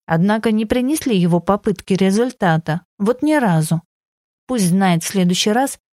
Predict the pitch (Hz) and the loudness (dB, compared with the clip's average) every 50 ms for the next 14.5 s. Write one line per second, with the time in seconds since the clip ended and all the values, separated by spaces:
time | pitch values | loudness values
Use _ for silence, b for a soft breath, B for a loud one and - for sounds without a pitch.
0 | _ _ - - 208 208 190 180 208 196 - 214 190 196 196 247 247 - - - | _ _ -8 -4 -2 -2 -2 -2 -2 -2 -2 0 0 0 0 -2 -2 -4 -4 -4
1 | 226 226 214 - - 190 170 160 - - - _ _ _ _ _ _ _ _ _ | -4 -4 -4 -4 -2 -2 -2 -2 -4 -10 -20 _ _ _ _ _ _ _ _ _
2 | _ _ _ _ _ _ _ _ _ _ _ _ - 220 190 180 202 196 - 214 | _ _ _ _ _ _ _ _ _ _ _ _ -6 -2 0 0 0 0 -2 -4
3 | 208 - 254 285 302 269 226 208 190 190 196 196 240 240 226 208 196 196 190 190 | -4 -2 -2 0 0 0 2 2 2 2 2 2 0 0 0 2 2 2 2 2
4 | 190 196 220 240 220 - - - 202 196 185 185 202 190 180 180 170 165 - 165 | 2 0 0 -2 -2 -4 -4 -2 -2 0 0 0 2 2 2 2 0 -2 -2 -6
5 | 165 180 - _ _ _ _ _ _ _ _ _ _ - - 196 208 - 208 196 | -6 -6 -8 _ _ _ _ _ _ _ _ _ _ -4 -2 -2 0 0 0 0
6 | 190 190 185 180 - - 170 170 175 175 180 _ _ _ _ _ _ _ _ _ | 2 2 0 0 0 0 0 0 0 -2 -4 _ _ _ _ _ _ _ _ _
7 | _ _ _ _ - 196 190 208 208 - 247 240 214 - - - - 214 208 220 | _ _ _ _ -6 -4 -4 -2 -2 -2 -2 -2 -4 -4 -6 -6 -4 -2 -2 0
8 | 220 254 254 240 196 185 175 190 202 214 220 214 208 196 - 190 196 190 196 202 | 0 0 0 0 2 2 2 2 2 2 0 0 -2 0 0 0 0 2 2 0
9 | 208 202 202 202 185 180 180 185 175 175 175 170 170 170 180 - _ _ _ _ | 0 0 0 0 0 0 0 2 2 2 2 2 2 0 -2 -6 _ _ _ _
10 | _ _ _ _ - - - - 208 185 180 - - 233 247 277 349 381 - _ | _ _ _ _ -20 -12 -6 -4 -2 -2 -2 -4 -2 -2 -2 -2 -2 -6 -8 _
11 | _ _ _ _ _ _ _ _ _ _ _ _ _ _ - 196 247 269 - - | _ _ _ _ _ _ _ _ _ _ _ _ _ _ -4 -4 -4 -4 -4 -4
12 | - 226 175 - - 180 175 180 196 226 240 240 226 208 185 165 165 165 170 - | -2 -2 -2 -2 0 0 0 2 0 0 0 -2 0 0 2 2 2 0 -2 -4
13 | - - 190 190 220 240 240 226 226 247 226 196 - - 185 185 214 247 247 226 | -2 -2 0 0 2 0 0 0 0 0 0 0 0 0 0 2 0 0 0 0
14 | 180 - - 185 180 170 165 165 170 | -2 -2 -2 0 2 2 2 0 -2